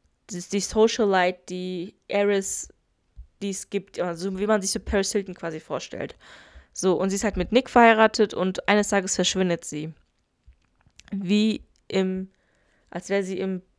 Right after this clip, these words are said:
Loch verschwunden, im Erdboden verschwunden. Keiner weiß, wo sie ist. Und alle Indizien, alle Beweise sprechen dafür, dass Nick sie umgebracht hat. Es tauchen immer mehr Beweise und Indizien auf,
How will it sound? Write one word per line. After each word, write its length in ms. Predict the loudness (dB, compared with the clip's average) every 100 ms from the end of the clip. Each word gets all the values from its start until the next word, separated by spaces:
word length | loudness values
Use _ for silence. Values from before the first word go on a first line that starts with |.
| _
Loch 220 | -2 0
verschwunden, 720 | -2 -6 -4 -4 -4 -6 -10 -6
im 140 | -4 0
Erdboden 420 | 0 0 -4 -6
verschwunden. 640 | -8 -10 -10 -12 -12 -14 -16 _
Keiner 380 | -8 -4 -2 -2
weiß, 240 | -2 -4 -8
wo 40 |
sie 120 | -12
ist. 340 | -10 -12 -14 _ _ -20 -20 -20 -20 _ _ _ _ _ _ _ _ _ 0
Und 160 | 0 0 -2
alle 420 | 0 2 2 -2 -4
Indizien, 720 | -4 -2 -4 -6 0 0 0 0
alle 240 | 2 2
Beweise 440 | 2 0 0 0 -2
sprechen 480 | -6 -6 -4 -2
dafür, 560 | 4 4 2 0 0 0 -6 -8
dass 300 | -8 -8 -2
Nick 280 | 0 0
sie 180 | -4 -6
umgebracht 560 | -2 -2 -4 -6 -8 -6
hat. 240 | -6 -8 -14 _ _ _
Es 140 | -8
tauchen 260 | -4 -4 -2 0
immer 200 | 2 4
mehr 140 | 4
Beweise 320 | 6 6 4
und 80 | 2
Indizien 480 | -2 -2 -2 -4 -2
auf, 320 | -2 -2